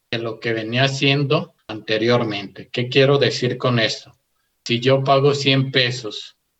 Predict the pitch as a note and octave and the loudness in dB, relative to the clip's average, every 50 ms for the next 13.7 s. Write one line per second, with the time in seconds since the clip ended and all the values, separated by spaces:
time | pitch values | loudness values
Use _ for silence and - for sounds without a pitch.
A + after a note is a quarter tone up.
0 | _ _ - A2 A2 A2+ B2 B2+ C3 C3 C3 - A2 G#2 A2 B2 C3+ C#3 C#3+ C#3+ | _ _ -10 -6 -4 -2 0 2 2 0 0 -2 -4 -4 -2 0 0 2 2 2
1 | C3+ C3 C3 C3+ C3+ C3 A2+ G#2+ G#2+ G#2 G2+ G#2 A2+ A2+ A#2+ B2 - - B2+ A#2 | 2 2 2 2 2 0 -2 -4 -6 -8 -8 -4 -2 -2 -2 -2 -2 -2 -2 -2
2 | G#2 G2 F2 F#2+ G#2 B2 - - - _ _ - - - - G2 G2 G2+ F#2+ - | -2 -4 -8 -8 -8 -10 -10 -12 -14 _ _ -20 -14 -10 -10 -10 -8 -8 -4 -2
3 | B2 C#3+ D3+ B2+ - E3 F3 G3 - _ _ _ _ _ - G#2+ - - - G#2+ | 0 0 0 -2 -2 -4 -6 -6 -8 _ _ _ _ _ -10 -10 -8 -8 -6 -6
4 | G#2 G#2+ A2 - A2 A2+ A2 G#2+ G#2+ G#2+ G#2+ A#2+ B2+ E3 - - - _ _ _ | -6 -6 -6 -4 -4 -2 -2 -2 -2 -2 0 0 0 0 0 -4 -8 _ _ _
5 | _ _ _ - A#2 A#2 C#3 F#3 G3 G3 - G3+ E3 - - C#3+ B2 B2+ B2 B2+ | _ _ _ -4 -2 0 0 0 -2 -2 -2 -2 -2 0 0 0 2 2 2 2
6 | C#3 D3 D3+ - D3+ C#3+ B2+ A#2+ A#2+ B2+ C#3 D3+ - - - - _ _ _ _ | 2 2 2 2 2 0 0 0 0 0 0 0 -2 -6 -10 -16 _ _ _ _
7 | _ _ _ _ _ - C3+ C3 C3 B2 C3 C3 A#2+ A#2+ B2 B2 B2 - D3 D3 | _ _ _ _ _ -2 0 0 0 0 0 0 0 0 -2 -4 -2 0 2 2
8 | D#3+ D#3 D3 D3+ D3 C#3+ C3+ C3+ D3 D3 C#3+ - _ _ _ _ - B2+ C3 B2+ | 2 2 2 2 2 0 0 -2 -6 -6 -6 -8 _ _ _ _ -6 -4 -2 -2
9 | C3 B2+ - D#3 D#3 D3+ D3 C3 C#3 C#3 D3+ D#3+ F#3 - _ _ _ _ B2 - | -4 -2 0 2 2 4 2 2 0 -2 -4 -4 -4 -6 _ _ _ _ -8 -4
10 | C3+ C#3+ D3 D3 D3 D3 D3 D#3 E3 D#3 C#3+ C3+ B2 C3 - - A2+ A2 G2+ - | -2 0 0 0 0 2 2 2 2 2 0 -2 -4 -4 -6 -8 -10 -10 -12 -12
11 | - G#2+ A2 A2+ B2+ D3+ E3+ D3+ A#2+ - C3+ - _ _ _ _ _ - A#2 A2+ | -10 -6 -4 0 2 4 4 4 2 0 -4 -10 _ _ _ _ _ -4 -2 -2
12 | A2+ A2+ A2+ - - C3 A#2+ C3 B2+ A#2+ A#2+ A2 - - A2+ A2+ A#2 - A2 A2+ | -2 -2 -4 -2 0 0 2 2 2 2 0 -2 -4 -4 -4 -6 -6 -4 -4 -4
13 | A2 A2 A2 A2 - A#2 A2+ A2+ B2 A#2 - - - | -2 -2 -4 -4 -4 -4 -2 0 0 0 0 -2 -8